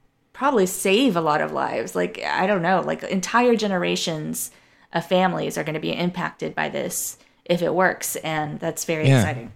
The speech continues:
Speaker 2: You also picked out in advance of this another bureaucrat because, hey, many of them are, uh, great, uh, doing great work.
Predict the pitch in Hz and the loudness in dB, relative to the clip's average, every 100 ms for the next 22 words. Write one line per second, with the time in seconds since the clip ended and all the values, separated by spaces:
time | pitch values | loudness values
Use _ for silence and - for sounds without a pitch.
0 | - _ _ _ - 143 151 - 165 147 | -20 _ _ _ 2 6 6 6 4 4
1 | 117 107 104 98 101 95 92 92 98 101 | 6 6 6 6 6 4 4 4 4 6
2 | 113 117 95 87 - - - 95 92 92 | 6 6 6 4 0 -14 -4 2 4 6
3 | 95 98 - 104 101 107 - - 135 147 | 6 4 4 4 6 4 0 0 4 6
4 | 143 139 - 208 156 101 113 120 120 123 | 6 6 4 6 6 6 6 6 6 6
5 | 127 151 139 - 92 123 120 113 - 160 | 8 8 8 6 6 8 6 4 2 6
6 | 214 - 104 113 135 139 147 165 180 - | 6 6 4 6 6 8 6 8 6 2